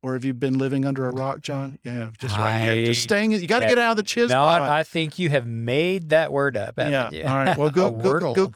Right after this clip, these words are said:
Speaker 1: Google it.
Speaker 2: Oh, yeah,
Speaker 1: Uh,
Speaker 2: okay.
Speaker 1: you've, you've heard of Google. But, so <laughs> it's, it's a quick little online word, word puzzle.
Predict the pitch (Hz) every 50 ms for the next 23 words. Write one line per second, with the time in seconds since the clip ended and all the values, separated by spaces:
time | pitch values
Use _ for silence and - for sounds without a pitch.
0 | _ - 190 185 170 185 185 185 185 - _ _ _ - - - 123 135 123 107
1 | 101 110 110 117 104 143 131 - - 139 127 - 151 151 147 139 _ _ _ -
2 | 147 139 123 135 123 123 - _ - 147 196 175 143 - _ _ - - - -
3 | 190 175 175 165 147 - - 196 143 - - 190 160 - 156 139 - _ _ _
4 | - 180 180 170 - 160 147 127 - - 147 143 147 143 139 135 135 131 135 135
5 | 135 131 - - 147 131 127 - 147 139 131 120 127 123 -